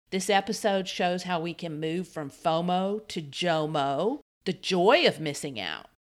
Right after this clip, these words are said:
joy and contentment with where you are and what you have. Wikipedia defines the fear of missing out as a pervasive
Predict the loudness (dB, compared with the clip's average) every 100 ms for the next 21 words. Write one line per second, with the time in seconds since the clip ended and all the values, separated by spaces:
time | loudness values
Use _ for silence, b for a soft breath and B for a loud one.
0 | _ _ -8 -2 2 2 2 0 -2 -4
1 | -2 -4 -4 -4 -4 -4 -2 -2 0 0
2 | 0 0 0 -2 -4 -8 -4 0 0 0
3 | -6 -2 0 0 -2 -8 -14 _ _ _
4 | 4 4 4 -2 -2 -2 0 0 0 -2
5 | -2 0 -2 -4 -8 -6 -2 0 0 -2
6 | -4 -4 -4 -4 -2 -2 -4 -4 -2 -2
7 | -2 -6 -10 -10 -6 -6 -2 0 0 2
8 | 0